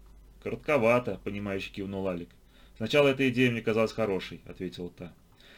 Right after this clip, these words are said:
Тем временем колонна достигла плацдарма с зенитными расчетами. Две машины повернули, возвращаясь на пост, а две, командирская и та, в которой ехали Алик с Лишей, продолжили путь по просеке к штабу.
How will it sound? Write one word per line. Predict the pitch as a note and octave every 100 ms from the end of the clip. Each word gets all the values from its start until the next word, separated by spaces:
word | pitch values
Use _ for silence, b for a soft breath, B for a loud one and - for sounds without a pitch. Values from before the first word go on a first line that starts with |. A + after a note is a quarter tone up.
| B
Тем | - A2+
временем | C3 D#3+ D#3
колонна | C3 B2 C3 A#2+
достигла | G#2+ A2 A#2+ A2
плацдарма | - G#2+ G2 C#3 D3+ C3+
с |
зенитными | A2+ A2 A2+ A2
расчетами. | G#2 G2+ - F#2+ F2+ F2 E2
Две | F#2+ G#2
машины | G2+ A2+ G2
повернули, | G2 G2+ G2+ G2+ F#2+ B B
возвращаясь | - G2 G#3 G#2 F#2+
на | F#2+
пост, | F2+ C3+ D3 -
а | F#2
две, | G2+ C#3+
командирская | D#3 G#2 G2+ G#2 G2 - F#2
и |
та, | G#2+ F#2
в | -
которой | G2+ G2 G2 F#2+
ехали | F#2+ F#2 F#2 F2+ B B -
Алик | G2+ F#2+ F#2
с | -
Лишей, | G#2+ B2+ A2+ b b
продолжили | - G2 B2 A#2+ A2+
путь | - B2 B2
по | - G2
просеке | - G#2 F#2+ F2+ - D2
к |
штабу. | - - F2+ E2+